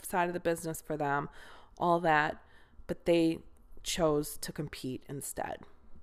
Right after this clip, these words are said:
and chose to see me as a threat. So that, I can't take responsibility for that part. Um,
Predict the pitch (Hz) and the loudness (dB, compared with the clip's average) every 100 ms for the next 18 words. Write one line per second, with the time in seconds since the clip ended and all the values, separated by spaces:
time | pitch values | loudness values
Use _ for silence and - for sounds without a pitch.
0 | - - 170 151 - 151 - 156 - 143 | -10 -4 -4 -2 0 0 0 -6 -6 -4
1 | 139 147 - - - 98 - - - - | -2 -2 -4 -4 -2 -2 -6 -18 -20 -20
2 | - - - 65 - - - 165 160 - | -18 -10 -4 -2 -2 -10 0 4 4 2
3 | - - - - - 165 - 170 - - | -12 -20 -20 -16 -6 -6 -2 -2 -4 -8
4 | - 156 - 147 151 143 143 143 143 147 | -8 -6 -4 -4 -4 -4 -2 -2 -2 -4
5 | - - - - - 151 135 156 - 226 | -10 -16 -20 -20 -8 -4 -2 -4 0 2
6 | 285 330 - - - - - - - - | 2 0 -8 -12 -14 -16 -18 -20 -20 -20
7 | - - - 170 160 151 147 120 | -20 -14 -6 2 4 4 0 -8